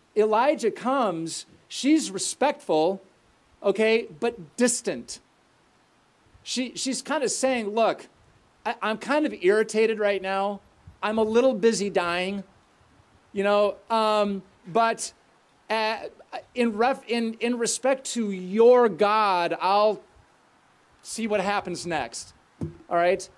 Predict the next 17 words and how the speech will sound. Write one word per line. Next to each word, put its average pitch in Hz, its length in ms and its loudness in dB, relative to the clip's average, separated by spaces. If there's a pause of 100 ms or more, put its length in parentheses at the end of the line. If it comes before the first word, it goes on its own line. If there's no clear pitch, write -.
(720)
Um, 196 500 0 (1200)
that's 214 460 -2
not 208 460 0
what 214 200 0
happens 208 520 -6
by 214 300 2
the 208 120 2
very 190 440 2
end. 135 380 -8 (960)
By 214 280 2
the 277 120 0
very 233 500 4
end, 214 440 0
the 196 100 0
cresting 247 680 -2
of 185 140 -2
her 208 260 -2